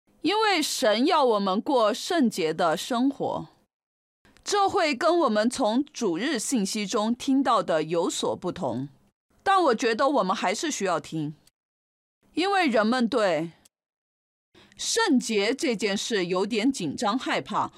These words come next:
我想先明确说明，圣洁不是律法主义，因为许多人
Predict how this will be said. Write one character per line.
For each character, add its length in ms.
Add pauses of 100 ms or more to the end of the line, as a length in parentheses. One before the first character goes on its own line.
(180)
我 160
想 280
先 260
明 260
确 280
说 260
明， 260
圣 340
洁 260
不 200
是 280
律 180
法 220
主 180
义， 240 (600)
因 180
为 200
许 300
多 180
人 460